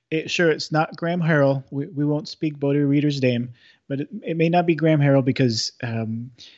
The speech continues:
that one had an identity, and, and, and this one doesn't really. We have the players. We've got Jason Bean. He's great. Oscar Attaway quietly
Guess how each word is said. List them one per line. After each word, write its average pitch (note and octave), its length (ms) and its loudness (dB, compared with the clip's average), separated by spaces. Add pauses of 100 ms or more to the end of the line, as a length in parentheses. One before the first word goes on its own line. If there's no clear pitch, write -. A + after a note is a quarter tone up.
(160)
that D3+ 240 4
one E3+ 140 2
had D3 360 0
an C#3 120 -2
identity, B2 760 -2
and, B2 400 -6 (120)
and, B2 400 -6
and G#2 340 -8
this D3+ 200 2
one D#3+ 180 4
doesn't C#3 300 4
really. A#2 320 -2 (300)
We D3 120 6
have G3 240 6
the G3+ 60 4
players. - 540 0
We've D3 160 -4
got F3 200 2
Jason F#3 320 -2
Bean. D#3+ 200 -2
He's E3 120 -2
great. A#2+ 240 -2 (460)
Oscar E3 320 0
Attaway C#3 440 0
quietly E3 680 0